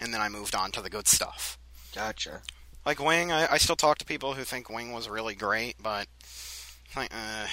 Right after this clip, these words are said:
Speaker 1: Wing was okay. But it's like, it's like a good show in a, um, in a sea of greatness.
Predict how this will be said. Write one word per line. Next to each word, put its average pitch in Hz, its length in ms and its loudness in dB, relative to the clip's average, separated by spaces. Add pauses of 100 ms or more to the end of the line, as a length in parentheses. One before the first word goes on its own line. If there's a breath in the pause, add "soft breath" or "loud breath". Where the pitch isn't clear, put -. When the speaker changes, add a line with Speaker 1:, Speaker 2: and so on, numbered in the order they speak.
(260 loud breath)
Speaker 1:
Wing 135 200 -4
was 143 240 0
okay. 120 920 4 (1800 soft breath)
But 151 100 6
it's - 140 8
like, 165 200 10
it's 160 160 8
like 156 200 10
a 156 100 8
good 143 200 2
show 156 460 6
in 127 160 -2
a, 123 40 0
um, 104 680 -2 (640 loud breath)
in 123 100 2
a 117 60 4
sea 131 340 8
of 104 180 0
greatness. 107 960 6